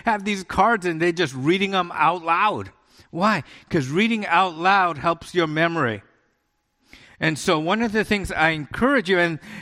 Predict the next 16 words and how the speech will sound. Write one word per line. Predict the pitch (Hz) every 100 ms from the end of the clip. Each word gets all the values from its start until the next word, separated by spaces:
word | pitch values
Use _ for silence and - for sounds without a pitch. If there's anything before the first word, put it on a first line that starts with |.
| 135
and | 185 190
I | 190
think | 233 208
this | 190 202 226
is | 180
what | 202 165
God | 180 185 185
knew. | 220 233 104 - _ _ _ _ _ - -
And | 147
so | 180 170
he's | 160
saying, | - 220 202 160
when | 143 147
you | 147
read | 143 180 185
scripture, | - 214 226 - - 175 147 147